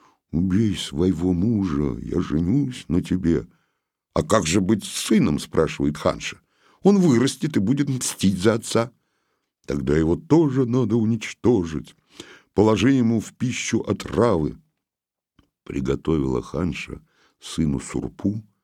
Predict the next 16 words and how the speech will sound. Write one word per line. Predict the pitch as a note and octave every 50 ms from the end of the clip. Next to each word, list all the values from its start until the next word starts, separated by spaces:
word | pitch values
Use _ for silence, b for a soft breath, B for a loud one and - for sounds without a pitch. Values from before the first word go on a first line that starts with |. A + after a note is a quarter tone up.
| _ _ _ _ _ _ _ -
и | - -
всыпала | - - - - - - - - - C2+ C2 -
яд. | - - - - - - - - - _ _ _ _ _ _ _ _ _ _ _ _ _ _ B B B B B B B
Пришел | - A2+ A#2+ - - F3+ F3 C#3
сын | - - - B2 G2+ F2+
из | E2+
школы | - - - - - C3+ D#3 D#3 D#3 D#3
и | D3+ D#2+
отправился | E2+ D#2+ - - - - F#2 A2+ G#2+ A2 A2 - - C#2+
проведать | - - C#2+ C#2 C2 D#2 E2 E2+ E2 D#2+
своего | - - - B1+ C#2 C2 C#2+ D#2
коня. | D2+ - C#2+ C2 B1 B1+ B1+ B1 b b b b b b b b b b
А | B1 A#1+
конь | - B1+ C2 B1 B1
стоит | - - - B1+ B1+ B1 - -
печальный, | - - - - - - F2 A2+ A#2 A#2 A2+ A2+ G#2+ G2+ G2 F#2 F2+ E2+ E2 D2 C2 B1 - -